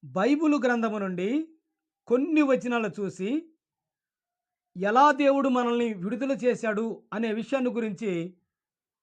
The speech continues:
మనం తెలుసుకుందాం. దాసత్వపు ఇల్లు. చూడండి ప్రియ దేవుని బిడ్డలారా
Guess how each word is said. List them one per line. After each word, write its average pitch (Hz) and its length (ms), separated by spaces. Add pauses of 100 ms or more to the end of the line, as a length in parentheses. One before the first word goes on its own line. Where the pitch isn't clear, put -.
(160)
మనం 165 240
తెలుసుకుందాం. 160 600 (1300)
దాసత్వపు 269 720
ఇల్లు. 220 400 (960)
చూడండి 277 320
ప్రియ 240 260
దేవుని 214 300
బిడ్డలారా 180 600